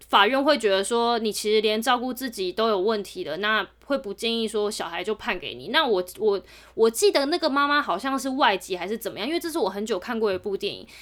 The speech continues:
然后这个妈妈就是，就是也离开，然后这个妈妈好像也没有办法，就是养这个小孩子，所以就变成爸爸单亲。那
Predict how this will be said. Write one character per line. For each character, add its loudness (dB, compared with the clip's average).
然 0
后 2
这 0
个 0
妈 0
妈 2
就 -8
是， -2
就 -6
是 -4
也 2
离 -6
开， 0
然 4
后 2
这 -8
个 -4
妈 0
妈 0
好 2
像 -4
也 0
没 -2
有 -4
办 2
法， -12
就 -8
是 -6
养 -4
这 -8
个 -2
小 -6
孩 -10
子， -10
所 -2
以 -2
就 -4
变 -2
成 -2
爸 4
爸 2
单 0
亲。 -4
那 2